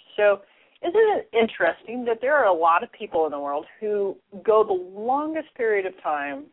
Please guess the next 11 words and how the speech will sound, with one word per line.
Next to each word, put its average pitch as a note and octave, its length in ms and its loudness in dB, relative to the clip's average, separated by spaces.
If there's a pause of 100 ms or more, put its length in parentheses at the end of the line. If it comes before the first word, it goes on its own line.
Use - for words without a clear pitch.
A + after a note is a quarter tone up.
(180)
that E3+ 220 -6
they D#3+ 640 0 (140)
will E3+ 300 2
in E3+ 80 -2
a E3 80 -6
day D3 260 -4
without C#3+ 320 -2
eating, - 460 -12 (560)
which - 180 -10
is F3 180 -2 (140)
from E3 240 -4